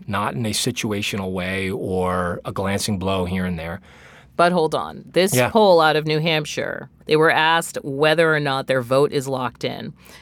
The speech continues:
Speaker 2: And back in just September, thirty-six percent of them said, "I've decided." Now that number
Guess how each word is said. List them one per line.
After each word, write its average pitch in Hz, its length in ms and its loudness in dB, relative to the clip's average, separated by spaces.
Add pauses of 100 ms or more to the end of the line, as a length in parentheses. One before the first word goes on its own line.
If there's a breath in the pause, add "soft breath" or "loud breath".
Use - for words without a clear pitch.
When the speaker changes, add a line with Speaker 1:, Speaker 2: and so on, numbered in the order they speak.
Speaker 2:
And 151 140 -4
back 208 260 2
in 233 120 4
just - 180 0
September, 143 760 0
thirty-six 262 640 0
percent 147 340 -2
of 127 80 -6
them 127 160 -6
said, 127 360 -6 (300)
"I've 175 160 0
decided." - 520 -6 (480 soft breath)
Now 220 180 4
that 294 160 4
number 202 440 2